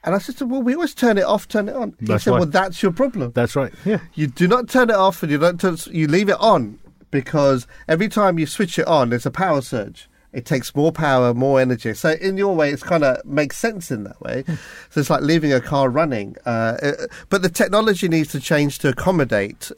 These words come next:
Speaker 1: the starting and stopping. It's back in the day, you know, when you have these big buses, they were designed to, to be turned off and st-, and started again.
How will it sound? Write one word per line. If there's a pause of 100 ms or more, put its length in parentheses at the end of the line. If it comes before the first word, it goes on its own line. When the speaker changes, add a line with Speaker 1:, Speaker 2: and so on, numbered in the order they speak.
Speaker 1:
the (200)
starting
and
stopping. (340)
It's
back
in
the
day,
you
know,
when
you
have
these
big
buses,
they
were
designed
to, (280)
to
be (400)
turned
off
and
st-,
and
started
again.